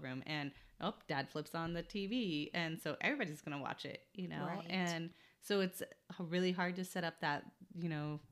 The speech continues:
Speaker 1: place of no distractions and things like that. So I get how hard it is for sure to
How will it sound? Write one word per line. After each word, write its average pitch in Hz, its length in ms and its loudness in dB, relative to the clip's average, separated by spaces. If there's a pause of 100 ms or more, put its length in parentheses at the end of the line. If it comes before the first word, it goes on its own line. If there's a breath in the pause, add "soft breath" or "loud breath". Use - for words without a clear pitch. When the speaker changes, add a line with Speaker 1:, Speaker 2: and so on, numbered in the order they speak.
(360)
Speaker 1:
place 175 300 2
of 156 240 -2
no 156 220 0
distractions 170 1300 0
and 135 220 -4
things 156 240 -6
like 135 220 -4
that. 160 340 -2 (520 loud breath)
So 156 580 2 (960 loud breath)
I 190 60 0
get 208 280 0 (160)
how 185 220 2
hard 156 340 0
it 160 100 -2
is 131 280 -6
for 139 160 -6
sure 143 640 0
to 147 140 -8